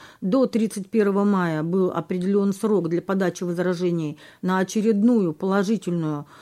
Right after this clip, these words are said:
э, экспертизу на этот объект. Мы эти возражения подали в установленном порядке.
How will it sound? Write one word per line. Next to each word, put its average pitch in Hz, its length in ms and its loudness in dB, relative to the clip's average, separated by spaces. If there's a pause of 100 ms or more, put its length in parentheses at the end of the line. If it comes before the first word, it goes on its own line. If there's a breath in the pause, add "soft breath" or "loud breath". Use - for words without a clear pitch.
(220 loud breath)
э, 156 380 -4
экспертизу 269 840 2 (280)
на 233 140 2
этот 240 240 -4
объект. 226 520 0 (360 soft breath)
Мы 247 340 6
эти 185 300 0
возражения 170 800 -2
подали 214 600 -2 (100)
в 220 60 -4
установленном 254 640 0
порядке. 233 560 -2